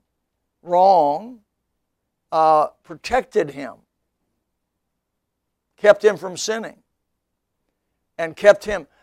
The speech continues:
somehow or another, made him uninterested in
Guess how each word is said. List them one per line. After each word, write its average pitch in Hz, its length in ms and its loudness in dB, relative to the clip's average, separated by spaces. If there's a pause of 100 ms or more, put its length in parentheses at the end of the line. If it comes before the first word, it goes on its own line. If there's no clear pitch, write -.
somehow 208 340 0
or 190 60 0
another, 190 240 0
made 190 200 -2
him 196 160 -4
uninterested 190 1160 -8 (720)
in 160 540 -12